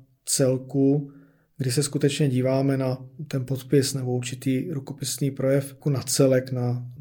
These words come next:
na šíři jednotlivých písmen ve vztahu k šíři, eh, propojovacích tahů nebo mezerami mezi písmeny a pak celá slova nebo celé slovo,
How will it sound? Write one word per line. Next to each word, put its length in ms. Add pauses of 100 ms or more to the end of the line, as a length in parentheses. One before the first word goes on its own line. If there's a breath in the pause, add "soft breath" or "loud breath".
na 60
šíři 540
jednotlivých 800
písmen 580
ve 100
vztahu 400
k 80
šíři, 540 (720 loud breath)
eh, 40 (380)
propojovacích 800
tahů 280
nebo 260
mezerami 540
mezi 240
písmeny 680
a 80
pak 340
celá 340
slova 500
nebo 200
celé 360
slovo, 540